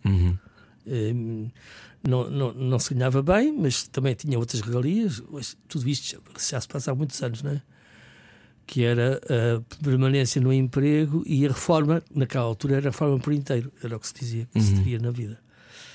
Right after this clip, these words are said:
Speaker 2: Depois a vida dá muitas voltas, mas, eh, era considerada uma, uma, uma, uma atividade, eh, socialmente digna. Hum, e eu gostava disso, e portanto entrei pela,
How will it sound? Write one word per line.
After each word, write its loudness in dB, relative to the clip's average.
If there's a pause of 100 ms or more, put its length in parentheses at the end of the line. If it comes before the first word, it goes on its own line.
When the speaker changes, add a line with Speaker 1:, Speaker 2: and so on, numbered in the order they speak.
(960)
Speaker 2:
Depois -6
a -6
vida -2
dá 0
muitas -6
voltas, 0
mas, 0
eh, -6
era 4
considerada 2
uma, 6
uma, -2 (200)
uma, 2
uma 2
atividade, 0
eh, 2
socialmente 0 (120)
digna. 0 (460)
Hum, -2 (460)
e -4
eu 2
gostava -4
disso, -8
e -20
portanto -10
entrei -4
pela, -6